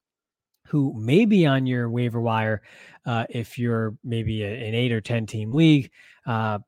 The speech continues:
maybe even a twelve as well. But, uh, I would hope some of you are paying attention to some of those deeper leagues. But long-term, stock up, Gervon Dexter. He gets to now play alongside someone like Montez Sweat.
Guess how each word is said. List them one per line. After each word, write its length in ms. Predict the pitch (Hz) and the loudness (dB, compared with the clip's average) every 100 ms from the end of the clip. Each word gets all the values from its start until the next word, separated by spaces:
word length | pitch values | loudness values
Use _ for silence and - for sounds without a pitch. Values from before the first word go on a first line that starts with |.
| _ | _
maybe 420 | 95 113 170 147 | -8 0 4 4
even 200 | 131 120 | 4 2
a 40 | |
twelve 300 | 110 131 117 | -2 0 0
as 160 | 104 98 | -2 -2
well. 280 | 120 120 107 | 0 2 0
But, 320 | 110 104 - 107 | -4 -6 -6 -10
uh, 40 | |
I 260 | 101 101 104 | -8 -8 -8
would 100 | 101 | 0
hope 240 | 135 117 | 2 2
some 160 | 131 131 | 2 0
of 140 | 110 | 0
you 60 | 110 | -2
are 40 | |
paying 220 | 113 110 | -2 -4
attention 400 | 107 113 107 110 | -4 -6 -6 -8
to 60 | 101 | -8
some 140 | 110 | -6
of 60 | 104 | -4
those 200 | 104 98 | -4 -4
deeper 280 | 113 101 98 | -4 -2 6
leagues. 380 | 131 135 104 - - - _ - | 10 10 8 -4 -20 -20 _ -2
But 280 | 127 113 - - _ _ _ _ - | 0 0 -6 -18 _ _ _ _ 0
long-term, 640 | 127 170 185 147 151 180 | 4 6 4 2 2 0
stock 400 | - 135 143 143 | -2 0 2 4
up, 200 | 175 - _ _ _ | 2 0 _ _ _
Gervon 420 | - 165 196 180 | 2 4 4 2
Dexter. 460 | 120 151 - 87 - _ _ _ _ _ _ _ _ | 2 0 -2 -14 -16 _ _ _ _ _ _ _ _
He 160 | - 175 | 0 4
gets 160 | 202 | 4
to 80 | - | 4
now 160 | 151 127 | 2 4
play 220 | - 143 | 4 4
alongside 600 | 139 127 120 - 120 117 | 4 2 0 0 0 0
someone 280 | 123 117 113 | -2 -4 -4
like 160 | 107 | -4
Montez 480 | 107 110 107 113 104 | -4 -6 -6 -6 -8
Sweat. 320 | - 117 104 | -6 -4 -4